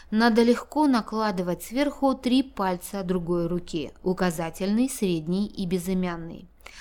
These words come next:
Осторожно перебирая этими пальцами, нетрудно обнаружить пульсовые биения, даже в тех случаях, когда они почему-либо ослаблены.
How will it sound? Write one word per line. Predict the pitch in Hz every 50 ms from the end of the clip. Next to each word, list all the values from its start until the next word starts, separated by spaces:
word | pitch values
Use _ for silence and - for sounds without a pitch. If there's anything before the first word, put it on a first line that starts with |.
| - - - - - -
Осторожно | - 196 196 - - 214 214 214 214 214 220 214
перебирая | 208 226 220 220 202 226 220 220 220 220
этими | 214 220 214 208 208 202
пальцами, | - 226 233 240 247 240 - - 180 175 175 170 156 -
нетрудно | 185 202 214 214 208 214 196 220 226 233 202 220 214 208
обнаружить | 196 - 214 190 185 185 190 196 185 233 - -
пульсовые | - 220 214 - - 185 165 170 175 175 170
биения, | 156 170 185 180 175 175 180 175 165 165 160 160 156 -
даже | - 170 190 190 190 196 180
в | -
тех | - 214 220 220
случаях, | - - 202 180 185 - 175 160 - - - - - - - - -
когда | - 214 196 202 190 202 196
они | 196 196 202 185
почему-либо | 196 196 - - - 220 233 262 269 277 220 240 240 240
ослаблены. | - - - 226 - - - 254 240 220 175 165 160 151 147 147 135 117